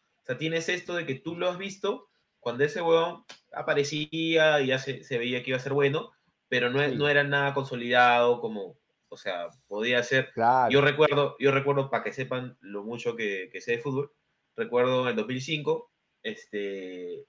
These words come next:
Speaker 1: Mundial sub-diecisiete acá en, acá en Lima, ah, bueno, en Perú, ¿no? Mundial sub-diecisiete acá en Perú. Yo decía,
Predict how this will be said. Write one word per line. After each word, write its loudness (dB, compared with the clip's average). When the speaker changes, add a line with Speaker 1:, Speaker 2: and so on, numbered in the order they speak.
Speaker 1:
Mundial 0
sub-diecisiete -2
acá -2
en, -8
acá -2
en -8
Lima, -8
ah, -8
bueno, -2
en -6
Perú, 0
¿no? -14
Mundial -4
sub-diecisiete -2
acá 0
en -4
Perú. -2
Yo 4
decía, 0